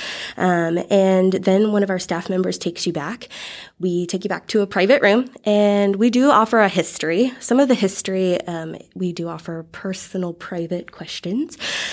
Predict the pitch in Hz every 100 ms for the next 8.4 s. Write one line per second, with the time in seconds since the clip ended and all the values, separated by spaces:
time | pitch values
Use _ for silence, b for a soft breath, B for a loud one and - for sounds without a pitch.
0 | B 208 190 185 196 220 226 240 240 208
1 | 196 185 185 180 180 190 190 202 196 180
2 | - 190 185 196 202 170 185 190 180 185
3 | - 185 185 185 185 185 196 190 185 -
4 | 170 185 196 202 190 185 196 185 190 180
5 | 180 180 180 165 165 165 170 170 170 165
6 | 165 165 175 - 185 - - - 214 B
7 | B B B B 170 160 170 196 - 196
8 | 170 156 175 226